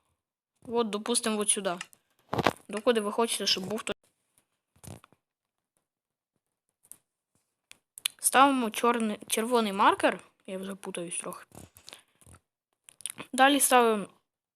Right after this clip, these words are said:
синій маркер. Потім ще раз ставите синій маркер. І туди, де поворот має закінчуватись. От, далі тикаєте,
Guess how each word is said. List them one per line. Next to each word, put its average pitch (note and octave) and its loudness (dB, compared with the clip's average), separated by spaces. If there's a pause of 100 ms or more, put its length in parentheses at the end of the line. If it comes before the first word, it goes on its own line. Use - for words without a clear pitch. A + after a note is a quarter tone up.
(140)
синій F#4+ 2
маркер. G3 -2 (1900)
Потім C4 4
ще D4+ 6
раз A4 2
ставите A3+ 2
синій F3+ -4
маркер. F3 -12 (2250)
І D#4+ 2 (320)
туди, D4+ 2
де C4+ 4
поворот B3 2
має A3+ 2
закінчуватись. G3+ -6 (1500)
От, F#3 -4
далі A#3+ 2
тикаєте, F4+ -2